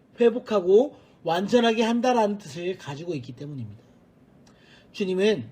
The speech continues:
우리가 고난받은 후에 우리를 회복시키시는 분입니다. 우리가 지금 당하고 있는 이 고난 후에 회복의 은혜가 있다고 말씀하십니다. 이 회복은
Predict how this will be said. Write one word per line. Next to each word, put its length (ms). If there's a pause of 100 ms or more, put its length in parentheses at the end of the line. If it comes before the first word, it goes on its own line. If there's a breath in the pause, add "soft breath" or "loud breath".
(160)
우리가 360
고난받은 600
후에 340
우리를 580 (340 loud breath)
회복시키시는 840
분입니다. 420 (1080 soft breath)
우리가 320
지금 320
당하고 400
있는 140
이 180
고난 360
후에 600 (340 soft breath)
회복의 360
은혜가 260
있다고 500 (200 loud breath)
말씀하십니다. 800 (1120 soft breath)
이 160
회복은 680